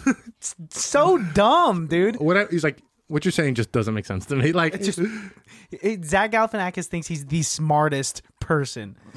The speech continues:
Speaker 1: he's not completely wrong.
Speaker 2: No, he's not. He's, like, very committed to his beliefs.
Speaker 1: Which is fine.
Speaker 2: Yeah, I mean, like, later on, like, he talks about his dad, and he's, like, has this monologue with him.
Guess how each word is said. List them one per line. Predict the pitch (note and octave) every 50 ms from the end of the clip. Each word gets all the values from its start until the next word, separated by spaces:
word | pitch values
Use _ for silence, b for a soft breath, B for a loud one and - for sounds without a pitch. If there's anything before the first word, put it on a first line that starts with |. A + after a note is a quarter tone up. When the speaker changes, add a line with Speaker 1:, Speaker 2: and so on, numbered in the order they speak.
| - - -
Speaker 1:
he's | F4+ F4+ G#4 - -
not | G4 A4 A4+
completely | - - G#4+ - G4+ A#4 G#4+ G#4 A4 F#4
wrong. | E4 C#4+ D4+ C#4+ -
Speaker 2:
No, | A3 C4+ E4+ G4+
he's | A4 A4
not. | A4 A#4 A4+ G4
He's, | G4 F#4 G#4+ G4
like, | B4+ A#4 - - -
very | F3+ D3+ C#3+ B2+ E3+ F3+ G3 G3+ G3 G3 F3+
committed | - - F3 E3 D#3+ E3 E3 E3 E3 D#3+ C3+
to | - F3 C#3+
his | C3+ D3 C#3+ C3+ B2
beliefs. | A#2 G#2+ C3+ B2+ B2 C3 C#3+ D#3 F3+ F#3+ - - - - - -
Speaker 1:
Which | - B2
is | G#2 -
fine. | G#2+ G2+ G2+ G2 F2+ b b b b b
Speaker 2:
Yeah, | D3+ D#3 E3 D3+ C#3 C3 -
I | C3+ E3
mean, | F3 F3+ F3 E3+
like, | D#3+ D#3+ D#3 D#3 - - - - -
later | C#3+ F3+ G3+ B3 C#4 C4 A3 F#3+ F3+ D#3+
on, | D#3+ D#3 D3 C#3 C3 C3 C3+ C#3+ -
like, | - C3+ C3+ E3 D#3+ - -
he | E3+ E3 F3 E3+
talks | - F3 D#3 D#3+ -
about | E3+ D#3+ C#3+
his | C#3 C#3
dad, | A#2+ D3 C#3 C3+ C3+ C#3 A#2+
and | C3+ C#3 D3
he's, | C#3+ C#3+ C3
like, | C3+ C3 C3
has | C3 C#3 B2+
this | B2 B2+ A#2+
monologue | C3+ B2+ C3 C3 B2+ B2 B2 B2
with | A#2+ B2+ A2+
him. | A#2+ A#2 A2+ A#2+